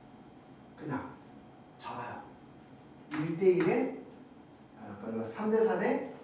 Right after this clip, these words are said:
오였어요. 삼 대 사 대 오예요. 삼 대 사 대. 오케이. 근데 여기서 사 컴마 삼에서 가야 되니까 이렇게 가죠. 삼 대 사 대 오예요.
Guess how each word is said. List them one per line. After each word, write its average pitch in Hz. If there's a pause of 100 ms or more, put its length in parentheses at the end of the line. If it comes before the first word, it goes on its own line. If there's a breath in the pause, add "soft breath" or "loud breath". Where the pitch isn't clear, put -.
오였어요. 143 (600)
삼 214
대 214
사 190
대 254 (220)
오예요. 233 (1700)
삼 190
대 196
사 -
대. - (360)
오케이. 160
근데 131
여기서 127
사 -
컴마 151
삼에서 156
가야 123
되니까 127 (880)
이렇게 -
가죠. - (3250)
삼 226
대 233
사 202
대 160
오예요. 131